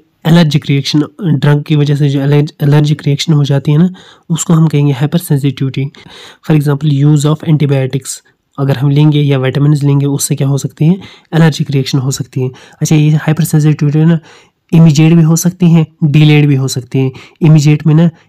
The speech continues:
ये स-, ये बड़ी सीरियस होती है, जब इमीडिएट में ना ब-, बहुत ही सीरियस मसला होता है,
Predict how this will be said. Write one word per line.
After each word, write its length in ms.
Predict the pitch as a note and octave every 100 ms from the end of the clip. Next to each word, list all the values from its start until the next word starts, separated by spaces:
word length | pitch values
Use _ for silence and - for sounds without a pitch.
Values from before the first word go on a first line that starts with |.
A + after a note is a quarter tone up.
| -
ये 100 | D3+
स-, 180 | - -
ये 180 | F3 D3
बड़ी 180 | D3 D#3
सीरियस 340 | - D#3 E3
होती 180 | D3 D3
है, 60 | C#3+
जब 160 | C#3+ D#3
इमीडिएट 480 | D3+ D3 D3+ -
में 240 | D#3+ D3 D3+
ना 120 | E3+
ब-, 440 | D3+ C#3 C#3+ D3+
बहुत 180 | C#3 D3
ही 60 | -
सीरियस 340 | E3 E3 D#3 D3+
मसला 240 | C3+ C#3
होता 200 | C3 C3
है, 160 | B2+